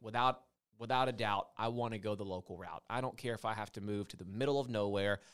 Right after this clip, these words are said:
across the country, away from friends and family. This is what I want to do. I applied to well over probably a hundred jobs throughout the time from when I lost my jobs in March,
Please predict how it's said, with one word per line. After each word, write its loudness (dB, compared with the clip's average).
across -2
the -6
country, -4
away -2
from -8
friends -2
and -2
family. -2
This 4
is -4
what -2
I 2
want -2
to -6
do. -4
I 4
applied 2
to -4
well 6
over 4
probably 2
a 0
hundred -2
jobs 0
throughout 0
the -6
time -2
from -4
when -6
I -2
lost 2
my 0
jobs 2
in -6
March, 0